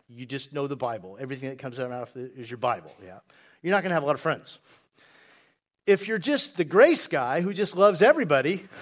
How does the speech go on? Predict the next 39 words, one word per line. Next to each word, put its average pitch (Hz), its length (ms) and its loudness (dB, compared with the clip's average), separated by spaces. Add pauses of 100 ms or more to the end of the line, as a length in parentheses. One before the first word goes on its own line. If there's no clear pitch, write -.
(340)
<laughs> - 500 -20
they're 151 120 -10
gonna 170 260 -4 (120)
wonder 180 320 -4
if 165 260 -8 (120)
you 160 320 -10 (160)
really 165 400 -2
are 143 420 -2 (100)
real. 151 380 -4 (100)
Like, 131 300 -4 (440)
<laughs> - 380 -20
do 131 100 -12
you 139 100 -6
have 151 200 -2
any, 147 180 -4
like, 135 260 -2
real 143 260 -2
values? 127 840 -8
Anything 147 520 -8
that 139 220 -8
you 143 280 -10
would 139 200 -8
be 135 140 -12
willing, 143 500 -4
any 175 160 -6
hill 190 240 -2
you'd 151 180 -8
be 139 100 -4
willing 127 240 -8
to 123 80 -8
die 175 280 -2
on? 92 200 -14 (760)
Any 180 200 -4
value 156 460 -2
that 131 140 -16
you'd 135 200 -14
be 139 120 -6
willing 135 300 -6
to 113 160 -8